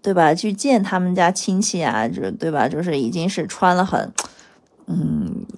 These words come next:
应该可以这么说吧，光鲜亮丽，就是穿着官服回去嘛，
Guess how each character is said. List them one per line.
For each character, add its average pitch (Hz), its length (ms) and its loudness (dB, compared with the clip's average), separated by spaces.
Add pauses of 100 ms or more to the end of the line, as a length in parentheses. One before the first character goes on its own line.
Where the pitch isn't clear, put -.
(180)
应 247 120 2
该 311 180 6
可 - 220 2
以 208 60 6
这 190 80 4
么 156 120 2
说 160 100 2
吧， 131 160 6
光 226 260 8
鲜 202 220 4
亮 202 220 4
丽， 147 260 0
就 180 160 2
是 180 60 2
穿 185 200 -2
着 170 60 0
官 180 260 6
服 - 160 -6
回 - 160 -6
去 165 200 -8
嘛， - 160 -6